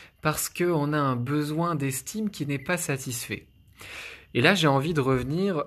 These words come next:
euh, sur la, sur la pyramide de Maslow, la pyramide des cinq besoins,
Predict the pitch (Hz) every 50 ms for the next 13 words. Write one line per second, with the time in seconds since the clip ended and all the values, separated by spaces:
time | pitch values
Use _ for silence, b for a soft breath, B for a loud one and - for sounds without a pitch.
0 | - - 147 131 127 123 123 120 120 117 117 113 113 113 113 113 - - - 131
1 | 123 120 120 117 113 113 113 110 110 110 110 110 110 113 - - 123 113 113 113
2 | - - 165 147 147 147 170 185 160 135 135 123 123 131 135 135 - - 120 117
3 | 117 117 110 107 104 - - - 139 131 131 139 170 185 170 135 123 117 110 -
4 | - - - 160 165 160 143 127 120 123 123 117 117 110 107 107 98 113